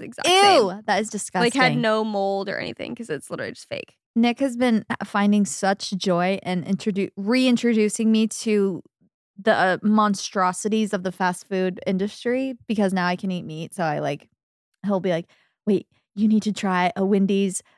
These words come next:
Speaker 2: bacon cheeseburger," or whatever it is.
Speaker 1: Yeah.
Speaker 2: So, like, kind of good because
Speaker 1: Kind
Speaker 2: it's
Speaker 1: of
Speaker 2: like,
Speaker 1: good,
Speaker 2: okay,
Speaker 1: but
Speaker 2: it's, like, kinda good. But the quality of it,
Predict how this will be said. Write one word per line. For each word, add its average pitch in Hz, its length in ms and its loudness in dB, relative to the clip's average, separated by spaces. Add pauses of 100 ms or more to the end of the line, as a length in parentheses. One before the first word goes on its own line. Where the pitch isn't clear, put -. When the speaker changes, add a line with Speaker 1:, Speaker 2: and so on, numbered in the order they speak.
Speaker 2:
bacon 196 280 2
cheeseburger," 170 720 -4
or 185 80 -2
whatever 175 360 -2
it 165 100 -2
is. 233 240 -2
Speaker 1:
Yeah. 220 300 -2 (1120)
Speaker 2:
So, 262 720 2 (1160)
like, - 200 2
kind 415 260 2 (100)
of 285 80 -12
good 226 340 2
because 254 220 4
Speaker 1:
Kind 262 40 4
Speaker 2:
it's 302 80 4
Speaker 1:
of 302 40 0
Speaker 2:
like, 214 140 4
Speaker 1:
good, 202 120 4
Speaker 2:
okay, 220 220 2
Speaker 1:
but - 100 0
Speaker 2:
it's, 233 120 0
like, 233 140 2
kinda 269 220 0
good. 214 180 2 (440)
But 247 180 4 (140)
the 196 540 2 (500)
quality 226 640 0
of 302 160 0
it, 392 200 2